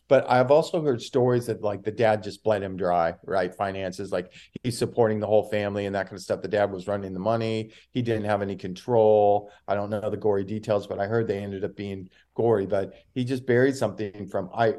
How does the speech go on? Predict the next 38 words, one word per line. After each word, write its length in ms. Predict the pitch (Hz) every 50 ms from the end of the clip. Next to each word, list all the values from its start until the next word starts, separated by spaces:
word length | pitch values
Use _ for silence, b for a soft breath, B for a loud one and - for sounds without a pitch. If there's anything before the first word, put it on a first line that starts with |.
| -
I 100 | 110 117
didn't, 380 | 113 117 120 120 127 127 107 - -
you 100 | 107 110
know, 140 | 107 98 95
I 120 | 98 110
haven't 340 | 120 135 131 117 104 92 - - _ _ _ _ _ _ _ _
even 360 | 151 135 127 131 127 117 95
thought 220 | 95 120 135 175
about 240 | 175 123 104 98 101
watching 680 | 104 110 110 - - _ _ _ _ _ - - 110 104
any 180 | 107 104 104
live 220 | 101 107 110 104 90
golf 260 | 92 104 98 98 98
on 80 | 104 95
T 120 | - 110
V. 100 | 104 107
That's 240 | 101 113 127 123 -
your 100 | 131 139
department. 480 | 165 - - 113 98 92 92 101 104 B B B B _
But 100 | 123 117
I 80 | 113
did 240 | 110 110 123 131 131
see 320 | - - - 143 120 117 -
on 240 | 107 107 107 104
Twitter 380 | - - - 123 123 131 123 110
or 200 | 101 104 104 101
s-, 120 | 101 - - _
somewhere 340 | 117 - - 127 135 147 139
on 60 | 120
social 300 | 113 - 113 101 - 107
media, 260 | 101 101 101 104 104 101
I 60 | 101
did 260 | 90 - 113 113 -
catch 240 | - 127 110 107 -
a 40 | 98
replay 500 | 95 101 104 98 - - 107 104 104 98
of 100 | 95 98
him 340 | 107 104 101 101 98 90